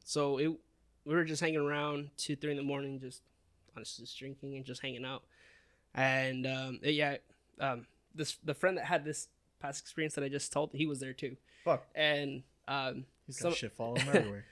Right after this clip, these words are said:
Speaker 1: <laughs> and so, some of his cousins were there. Um, we're just hanging out, and we're just talking about stories and, you know, what they've gone, like, what they've been through and what we've experienced.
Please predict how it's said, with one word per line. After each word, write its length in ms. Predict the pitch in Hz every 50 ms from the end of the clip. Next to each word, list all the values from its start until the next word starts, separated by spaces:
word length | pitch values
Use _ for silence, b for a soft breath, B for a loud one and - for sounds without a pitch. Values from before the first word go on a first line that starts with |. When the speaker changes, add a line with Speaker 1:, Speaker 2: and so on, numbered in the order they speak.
| - -
Speaker 1:
<laughs> 160 | - - -
and 160 | 165 160 143
so, 200 | - 185 185 - - 143
some 180 | - 190 180 175
of 80 | 165
his 140 | 156 156 -
cousins 360 | - 165 151 151 156 151 143
were 100 | 151 151
there. 320 | 147 147 147 147 147 147 - _ _ _ _ _ _ _ _ _ _ -
Um, 400 | 120 127 123 123 123 107 - - _ _ _ _ _ _ _ _ _ _ _ _ _ _ _ _ _ -
we're 80 | - 160
just 160 | 156 151 139
hanging 220 | 147 147 139 139
out, 380 | 139 139 139 139 139 - - - _ _ _ _ _ -
and 120 | 139 139
we're 100 | 147 151 160
just 140 | 156 - -
talking 200 | 135 131 147 143
about 180 | 139 135 127 -
stories 540 | - 123 131 131 139 139 139 139 131 135
and, 140 | 143 135 - - - _ _ _ _ _ _ _ _ _ _ _ _ -
you 80 | 139 147
know, 80 | 147 143
what 180 | 147 143 131
they've 180 | 156 151 156 143
gone, 280 | 147 143 143 143 143 143 139 131 - - -
like, 100 | 139 135
what 160 | - 147 131 -
they've 160 | 139 139 131
been 160 | 139 139 135
through 380 | 135 139 139 139 139 139 143 139
and 120 | - - - b b b b b b b b b b b b b
what 160 | 156 151 143
we've 160 | 151 151 143
experienced. 760 | 143 - - - 139 139 135 139 135 135 131 131 - - -